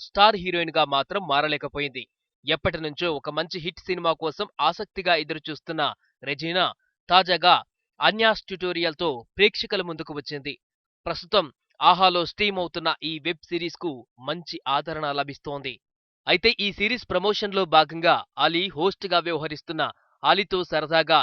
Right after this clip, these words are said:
టీవీ షోలో సందడి చేసింది. ఈ షోలో మాట్లాడుతూ రెజీనా తన వ్యక్తిగత విషయాలతో పాటు కెరీర్ గురించి కూడా కొన్ని ఆసక్తికరమైన విషయాలను పంచుకుంది. "చిన్నప్పుడు స్కూల్లో యాంకరింగ్ చేసేదాన్ని. క్లాస్ లీడర్ గా ఉన్నప్పుడే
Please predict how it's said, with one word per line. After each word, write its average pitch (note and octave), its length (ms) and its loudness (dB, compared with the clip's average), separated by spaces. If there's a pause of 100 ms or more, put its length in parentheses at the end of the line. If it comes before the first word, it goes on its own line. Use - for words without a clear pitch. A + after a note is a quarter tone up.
(120)
టీవీ G3+ 300 -6
షోలో E3+ 300 -4
సందడి D3+ 360 -6
చేసింది. C#3 400 -8 (420)
ఈ A3 120 4
షోలో B3 340 4
మాట్లాడుతూ F3 600 0
రెజీనా D#3+ 380 -2 (240)
తన D#3 160 -2
వ్యక్తిగత E3 460 -6
విషయాలతో D#3+ 500 -6
పాటు D3 280 0 (420)
కెరీర్ G3 300 2
గురించి E3 360 -8
కూడా D3+ 300 0
కొన్ని D#3+ 300 -6 (100)
ఆసక్తికరమైన D3+ 840 -4
విషయాలను D3 480 -4
పంచుకుంది. C#3+ 520 -10 (600)
"చిన్నప్పుడు G3+ 440 -2
స్కూల్లో E3+ 440 -6 (260)
యాంకరింగ్ E3+ 480 0
చేసేదాన్ని. D3 560 -4 (400)
క్లాస్ D3 320 2
లీడర్ D3+ 260 -2
గా F3 120 2
ఉన్నప్పుడే D#3+ 440 -2